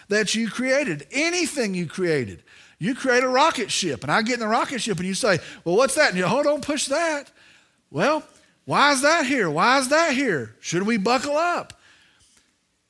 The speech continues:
If you create something, you know the reasons behind it. Is God's word the truth given by the Creator with the wisdom behind creation?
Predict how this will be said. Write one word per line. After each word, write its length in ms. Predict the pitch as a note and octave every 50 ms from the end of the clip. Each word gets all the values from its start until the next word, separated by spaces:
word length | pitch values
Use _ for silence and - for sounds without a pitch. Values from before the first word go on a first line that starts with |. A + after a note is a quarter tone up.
| _ -
If 180 | G#3+ G#3+ -
you 180 | A#3+ C4 D4 B3
create 640 | - - A#3+ C4 B3+ B3+ B3+ C4+ D4+ E4+ E4 D#4
something, 640 | C4 - - A3+ F#3 E3 C#3 - D3 D3+ E3 F#3+ G#3+ G3+
you 200 | F#3+ F3+ G3 F#3+
know 300 | F#3 G3 G#3 A3 A3+ G#3
the 140 | F#3+ F#3+ F3
reasons 680 | E3 F3 G#3+ C4 D4+ E4 B3+ F3 D#3+ D#3+ D#3+ E3+ F3+
behind 500 | F#3+ F#3+ F3+ G#3 B3 C#4 C#4 A#3+ E3+ B2
it. 140 | G#2 F2+ - _ _ _ _ _ _ _ _ _ _ _ _ _
Is 260 | G#3+ G3+ G#3 F#3+ E3
God's 380 | D#3 F#3+ G#3+ B3+ C#4 D4 C4+ C#4
word 260 | D4+ D4 D4 D4+ D#4
the 60 | E4
truth 480 | - - - G3 D#3+ E3 F3+ E3+ - C#3+
given 340 | E3+ A#3 C#4 C#4+ D4 C#4
by 180 | B3+ B3+ B3 A#3+
the 100 | G#3 G3
Creator 880 | D#3 - - G#3 G3+ G#3 G#3+ B3+ C#4+ D4+ C#4+ A3+ E3+ C#3 B2+ D3+ G3 - - - - - _ _ _ _ _ _ -
with 340 | D3+ G#3 C#4 C4 - - -
the 160 | G#3+ G3+ F3+
wisdom 840 | F3+ F3+ A#3+ D#4 F4 F4+ E4+ C4+ G#3+ D#3+ D3 D3 C#3 D3+ F#3 G#3 F#3+
behind 880 | E3+ G#3 G3+ F3+ D3 F3 C#4 E4 A3 G#3 B3 F#3+ E3+ D#3+ E3 F#3+ G#3 F#3+
creation? 840 | - - A#3 A3 A3 A3 A3 A3+ A3 F3+ - - B2+ A#2+ G2+ F2+ D#2